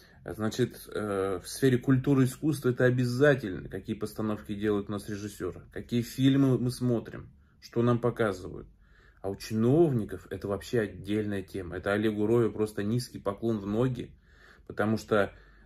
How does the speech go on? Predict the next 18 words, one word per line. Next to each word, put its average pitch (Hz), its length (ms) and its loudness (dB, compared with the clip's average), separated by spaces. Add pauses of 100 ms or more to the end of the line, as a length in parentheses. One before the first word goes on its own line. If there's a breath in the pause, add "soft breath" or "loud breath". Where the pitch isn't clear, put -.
Э, 90 480 -4
когда 107 260 4
мы 113 100 4
говорим 113 440 6
о 92 40 0
шоу-бизнесе, 104 960 -4
мы 98 100 -6
говорим 101 380 2
о - 20 -6
покровителях, 104 760 0
я 98 80 -2
считаю, 101 300 -2
что - 140 -6
это 107 120 -4
именно 107 240 0
туда 120 460 8
восходит 123 560 0
всё. - 280 -16